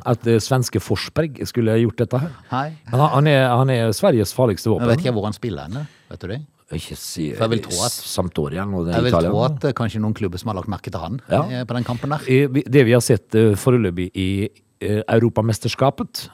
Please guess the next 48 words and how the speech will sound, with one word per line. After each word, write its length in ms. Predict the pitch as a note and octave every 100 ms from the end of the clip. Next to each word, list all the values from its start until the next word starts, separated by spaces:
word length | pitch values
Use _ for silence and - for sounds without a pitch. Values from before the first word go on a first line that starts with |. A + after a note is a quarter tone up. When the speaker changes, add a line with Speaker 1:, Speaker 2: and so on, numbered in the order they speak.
| -
Speaker 1:
det 120 | B2+
er 40 |
jo 60 | A2
det 100 | G#2+
at 120 | F#2+
det 100 | A#2
er 140 | - C#3
enkelte 380 | G2 - - F#2+
som 80 | A2
har 100 | G2
høynet 480 | D#2 C3+ B2 D2+
verdien 320 | B1+ C2+ D2+ E2+
sin, 240 | E3+ G#3 -
Speaker 2:
Mhm. 280 | D#2+ D#2 G2
Speaker 1:
og 60 |
så 80 | A2
er 20 |
det 60 | A#2
andre 160 | A#2+ D#2+
som 140 | G#2
har 160 | G2 F#2 - - - - _ _
falt 580 | - - D#3+ B1 -
på 140 | - B1
verdistigen. 500 | A1 - C3 A2 B2+ C3+
Speaker 2:
<laughs> 120 | F#2+ F2
Ja. 260 | F2 F2+ - -
Speaker 1:
Eh, 200 | A#2+ B2+
jeg 80 | C3+
synes 240 | - C#3 -
jo 60 | G#2
svenskenes, 680 | - C3 - E2 F2 - G#2
eh, 400 | G2 G2 F#2+ G#2 -
Isak, 520 | F2+ E2 F3 - - -
for 80 | A#2
eksempel, 400 | C3+ B2 F3+ F#3
har, 180 | B2 A#2+
eh, 180 | A#2+
hatt 180 | A2+ A#2
et, 240 | A#2 - A#2
eh, 180 | A2+ A2+ -
relativt 380 | A2 G#2+ G#2+ F#2
kleint, 540 | - A2+ A2+ A#2 - A#2
eh, 360 | A2 A2 A2 A2+
E 100 | A#2
M 220 | C3+ F#3
så 160 | E3 C#3
langt, 240 | E3+ F2
Speaker 2:
Mhm. 140 | F#2+